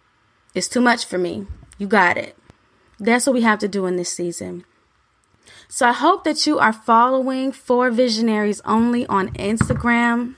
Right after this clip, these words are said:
I hope you have liked For Visionaries Only on Facebook. And y'all, I just have to tell y'all a testimony because some of y'all already know this, but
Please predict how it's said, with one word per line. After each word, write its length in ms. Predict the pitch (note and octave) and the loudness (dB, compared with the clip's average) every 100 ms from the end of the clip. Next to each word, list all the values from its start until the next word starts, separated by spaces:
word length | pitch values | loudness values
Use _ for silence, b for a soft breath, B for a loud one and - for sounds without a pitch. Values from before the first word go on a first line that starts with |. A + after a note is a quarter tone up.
| _ | _
I 120 | - A3 | -2 -2
hope 400 | A#3 C#4 D4 A#3 | 0 0 -2 -4
you 140 | C4 | -6
have 500 | A#3+ A#3+ A3+ A3 G#3+ B B | -2 0 2 0 -4 B B
liked 400 | A3 A3 A#3 - | 2 2 0 -4
For 140 | A3+ | 0
Visionaries 640 | A3+ B3 A3+ G#3+ G#3 G#3 | 2 2 2 2 2 0
Only 460 | - A3 A#3 A#3+ A#3+ | -2 0 2 2 -2
on 320 | - F#3+ F#3 | 0 0 0
Facebook. 1200 | F#3+ - - A#3+ B3 A#3+ - G#3 A#3+ A#3+ - - - _ _ _ _ _ _ B B B B | -4 -8 -2 0 0 -2 -6 0 2 2 -2 -10 -20 _ _ _ _ _ _ B B B B
And 160 | A#3+ C4 | -2 2
y'all, 120 | B3+ | 4
I 100 | C#4+ | 4
just 140 | D#4+ | 2
have 100 | D#4+ | 0
to 80 | B3 | -2
tell 200 | A3+ B3+ | -2 -2
y'all 200 | A#3 G#3 | 0 0
a 80 | F#3 | -2
testimony 800 | - B3 B3 - F#3+ F3 G#2 G#2+ | -4 -2 -2 -2 -2 -2 -4 -6
because 720 | G#3 G#3+ - G#3+ G3 F#3+ G3 - B | -6 -6 -4 -4 -2 -4 -6 -6 B
some 240 | - D4+ | 0 2
of 120 | F#4 D#4+ | 4 4
y'all 200 | D4 B3 | 4 4
already 360 | B3+ A#3 A3 | 4 2 2
know 240 | G#3+ G3+ G#3+ | 2 4 2
this, 280 | F#3+ F#3+ | 0 -4
but 600 | - G3+ G3 F#3 F#3+ - | -2 0 2 2 0 -6